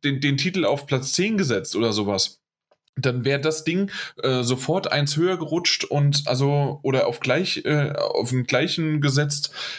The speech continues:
Also da, es war sehr, sehr, äh, ja, sagen wir mal,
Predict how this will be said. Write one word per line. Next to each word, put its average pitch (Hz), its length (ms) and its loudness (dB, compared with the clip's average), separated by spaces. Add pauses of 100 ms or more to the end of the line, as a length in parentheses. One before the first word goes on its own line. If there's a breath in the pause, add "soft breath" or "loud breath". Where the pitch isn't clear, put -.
(140)
Also 135 340 2
da, 131 720 0 (180)
es 113 260 0
war 156 260 0
sehr, 175 300 0
sehr, 190 560 0 (880)
äh, 151 420 2 (220)
ja, 143 440 0 (1040)
sagen 135 160 2
wir 156 60 2
mal, 147 400 0